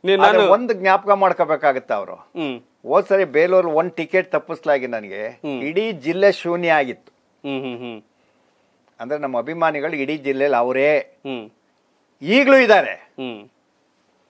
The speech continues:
Speaker 2: ಅರ್ಥ ಆಯ್ತಲ್ಲ?
Speaker 1: ಹ್ಮ್.
Speaker 2: ಇದು ಕಾಂಗ್ರೆಸ್ಗೆ ಅರ್ಥ ಆಗ್ಬೇಕು.
Speaker 1: ನಾನ್ ನಿಮ್ಮವ್ರು, ನಿಮ್ ಪಾರ್ಟಿಯವ್ರ ಹತ್ರ ಮಾತಾಡ್ತಿದ್ದೆ, ಹೇಳ್ತಾರೆ, "ಹಾಸನ ಅಂದಾಗ ನಾವು ಬೇಲೂರು ಗೆಲ್ತೀವಿ ಬಿಡಿ ಶಿವ ಅವ್ರೆ" ಅಂತಾರೆ. ಆ ಕಾನ್ಫಿಡೆನ್ಸ್ ಕಾರಣ ಏನು ಅಂತ?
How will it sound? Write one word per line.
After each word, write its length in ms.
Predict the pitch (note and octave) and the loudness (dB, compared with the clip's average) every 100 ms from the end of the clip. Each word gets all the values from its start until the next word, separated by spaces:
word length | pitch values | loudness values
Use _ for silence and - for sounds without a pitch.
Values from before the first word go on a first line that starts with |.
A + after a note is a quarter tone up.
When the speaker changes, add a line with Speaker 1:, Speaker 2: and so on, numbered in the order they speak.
| - | -2
Speaker 2:
ಅರ್ಥ 200 | D3 D3+ | 0 2
ಆಯ್ತಲ್ಲ? 480 | C3+ A#2 A#2 C#3 B2 | 0 0 -6 -6 -8
Speaker 1:
ಹ್ಮ್. 180 | C3+ A2+ _ _ | -14 -16 _ _
Speaker 2:
ಇದು 180 | D#3 G3 | -4 -4
ಕಾಂಗ್ರೆಸ್ಗೆ 540 | - D#3+ G#3+ A#3+ A#3+ A#3+ | 2 2 4 2 4 4
ಅರ್ಥ 200 | F#3 G3 | 6 6
ಆಗ್ಬೇಕು. 400 | F#3 D3+ - F#2 - - - | 4 2 -4 -14 -14 -14 -8
Speaker 1:
ನಾನ್ 300 | E3+ F#3+ A#3 | -2 2 4
ನಿಮ್ಮವ್ರು, 280 | A3+ A3 A3 | 4 6 4
ನಿಮ್ 140 | G#3 G3+ | 4 4
ಪಾರ್ಟಿಯವ್ರ 380 | G#3+ A#3+ A#3 | 4 6 4
ಹತ್ರ 140 | G#3 A3 | 4 2
ಮಾತಾಡ್ತಿದ್ದೆ, 520 | E3+ D#3+ D3 C3+ B2+ | 2 4 0 0 -4
ಹೇಳ್ತಾರೆ, 380 | C#3+ C3+ A2 G#2 | -2 -2 -6 -6
"ಹಾಸನ 420 | A2 G3+ A#3 A3 | 4 4 4 2
ಅಂದಾಗ 320 | G#3 F#3+ A#3 | 2 2 -2
ನಾವು 160 | A#3+ E3+ | -2 0
ಬೇಲೂರು 320 | D3 F3+ E3+ | 0 0 0
ಗೆಲ್ತೀವಿ 320 | D3+ C3+ C#3+ | -2 -4 -6
ಬಿಡಿ 140 | C3 C3+ | -6 -8
ಶಿವ 180 | B2+ | -8
ಅವ್ರೆ" 200 | A2+ G2+ | -10 -10
ಅಂತಾರೆ. 600 | G2+ C3 G2+ - _ - _ _ _ _ - | -12 -16 -18 -20 _ -20 _ _ _ _ -6
ಆ 40 | |
ಕಾನ್ಫಿಡೆನ್ಸ್ 520 | C#3 D#3+ G#3+ A3 G#3+ - | -4 0 -2 2 0 2
ಕಾರಣ 200 | D#3 D#3 | 0 0
ಏನು 240 | C3+ A2+ | -4 -6
ಅಂತ? 160 | D3 | -12